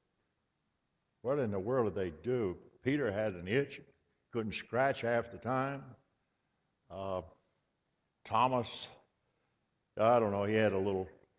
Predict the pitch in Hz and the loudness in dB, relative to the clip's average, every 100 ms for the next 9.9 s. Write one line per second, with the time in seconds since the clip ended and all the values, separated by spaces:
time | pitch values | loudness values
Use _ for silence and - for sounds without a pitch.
0 | - 123 113 104 104 - 101 98 101 98 | -6 -2 -2 -2 -6 -4 -4 0 0 0
1 | 120 113 104 98 104 95 107 92 104 104 | 2 2 2 0 -2 -4 -2 2 4 4
2 | - - - _ _ _ _ _ _ _ | 0 -18 -20 _ _ _ _ _ _ _
3 | - 185 147 98 98 135 131 104 - - | -2 2 2 2 0 2 2 0 -4 -4
4 | 123 95 113 113 110 - 107 104 98 98 | -6 -2 -2 -2 -8 -10 -8 -6 -6 -8
5 | - 104 127 113 107 123 107 90 90 95 | -12 -8 -6 -6 -2 0 0 -2 -8 0
6 | 107 92 - - - _ _ _ _ _ | 2 2 0 -16 -20 _ _ _ _ _
7 | _ _ _ _ _ 104 165 98 92 - | _ _ _ _ _ 2 2 0 -10 -12
8 | - _ 107 127 135 127 113 117 104 - | -20 _ 0 2 2 0 -4 -2 -4 -4
9 | _ _ _ 101 131 113 90 82 | _ _ _ -4 -2 0 0 -2